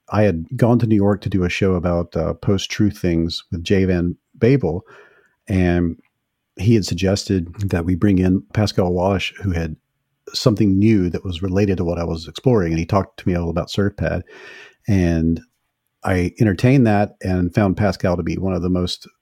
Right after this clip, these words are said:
<laughs> incredibly strange sort of, uh, Jeff Goldblum-y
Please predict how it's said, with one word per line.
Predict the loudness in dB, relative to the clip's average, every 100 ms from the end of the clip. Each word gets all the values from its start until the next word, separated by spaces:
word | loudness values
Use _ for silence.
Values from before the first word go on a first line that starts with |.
| _
<laughs> | _ -2 2
incredibly | 0 2 2 4 4 4 4 2
strange | 0 -6 -6 -2 2 2 4 2 2 -2 -6
sort | -2 0
of, | 0 -2
uh, | -2 -2 -2
Jeff | 0 0 0 -4
Goldblum-y | -2 0 0 0 2 4 4 2